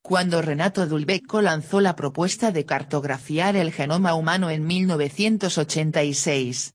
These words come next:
sus palabras pueden sonar a reduccionismo no crítico cuando afirma:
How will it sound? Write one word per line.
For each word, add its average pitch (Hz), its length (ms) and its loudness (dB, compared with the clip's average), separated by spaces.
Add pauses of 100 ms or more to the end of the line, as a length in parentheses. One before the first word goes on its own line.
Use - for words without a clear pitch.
(140)
sus - 320 0
palabras 156 540 0
pueden 156 360 0
sonar 151 400 -2
a 151 80 2
reduccionismo 147 880 -2
no 165 180 -2
crítico 202 540 -4
cuando 185 420 2
afirma: 131 600 -4